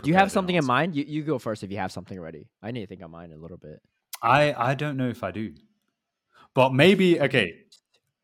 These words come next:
Speaker 2: we'll put that on our back burner, and if it pops up at any point in the episode.
Speaker 1: Um, well, I would say, like, it's not necessarily me specifically that did it, but
Speaker 2: Mm.
Speaker 1: I think getting Speedy to shave his beard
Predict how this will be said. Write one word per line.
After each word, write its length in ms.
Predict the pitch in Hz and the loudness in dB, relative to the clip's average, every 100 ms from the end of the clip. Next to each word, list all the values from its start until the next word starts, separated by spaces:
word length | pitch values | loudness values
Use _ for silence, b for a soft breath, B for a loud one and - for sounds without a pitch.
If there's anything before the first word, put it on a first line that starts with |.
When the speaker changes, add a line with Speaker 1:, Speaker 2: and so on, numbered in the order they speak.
| _ _ _ _ _ _ _ 110 | _ _ _ _ _ _ _ -4
Speaker 2:
we'll 140 | 120 | -2
put 240 | 120 180 | 4 4
that 60 | 170 | 4
on 140 | 156 | 4
our 80 | 120 | 4
back 220 | 107 117 117 | 4 2 0
burner, 360 | 107 110 135 156 | -2 -2 -4 -6
and 100 | 107 | -8
if 120 | 104 | -8
it 120 | 120 | -8
pops 280 | - - - | -10 -10 -8
up 180 | 110 113 | -8 -8
at 80 | 98 | -12
any 120 | 95 | -14
point 260 | 101 95 | -14 -14
in 80 | 92 | -14
the 80 | 90 | -16
episode. 440 | 90 - 98 120 127 _ _ _ _ _ _ _ _ _ _ - | -16 -16 -16 -16 -20 _ _ _ _ _ _ _ _ _ _ 2
Speaker 1:
Um, 680 | 156 196 214 208 208 196 - _ _ - | 6 6 6 2 0 -6 -16 _ _ -8
well, 240 | 170 208 | -2 0
I 120 | 180 | 0
would 180 | 233 330 | -2 -6
say, 540 | - 233 202 190 180 160 | -8 -4 -2 -2 -4 -4
like, 200 | 170 165 | -4 -4
it's 100 | 156 | -4
not 200 | 190 165 | -6 -4
necessarily 340 | 165 - 170 | -8 -6 -6
me 480 | 131 123 123 131 151 | -6 -10 -8 -6 -4
specifically 600 | - - 123 - 117 160 | -6 -8 -8 -10 -12 -12
that 240 | 160 170 165 | -6 -6 -4
did 140 | 170 | -6
it, 300 | 175 185 202 _ _ _ _ 90 | -6 -8 -12 _ _ _ _ -2
but 120 | 147 | 0
Speaker 2:
Mm. 20 | |
Speaker 1:
I 80 | 139 | 2
think 240 | 214 240 | 0 -2
getting 260 | 160 151 165 | 2 2 0
Speedy 800 | - - 139 131 143 147 151 160 | -8 -6 -2 0 0 -2 -4 -10
to 120 | - 131 | -10 -10
shave 320 | - 120 127 | -6 -4 -4
his 140 | 127 | -8
beard 460 | - 101 104 123 | -10 -8 -6 -8